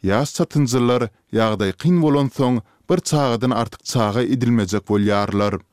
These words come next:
Aýlyk, pensiýa, kömek pulu üçin hem puluny bankomatdan çekmek üçin hukman şähere, etrap merkezine gitmeli.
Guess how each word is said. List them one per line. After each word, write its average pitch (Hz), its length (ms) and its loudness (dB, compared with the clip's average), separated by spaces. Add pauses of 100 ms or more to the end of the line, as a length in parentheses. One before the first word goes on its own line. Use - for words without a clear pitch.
(200)
Aýlyk, 98 580 0 (100)
pensiýa, 98 600 0 (260)
kömek 147 320 0
pulu 156 180 0
üçin 139 320 0
hem 123 300 0 (160)
puluny 131 420 0
bankomatdan 139 640 0
çekmek 135 520 0
üçin 123 340 0 (180)
hukman 120 480 0
şähere, 104 600 -2 (240)
etrap 120 440 -2
merkezine 135 580 0
gitmeli. 101 640 -2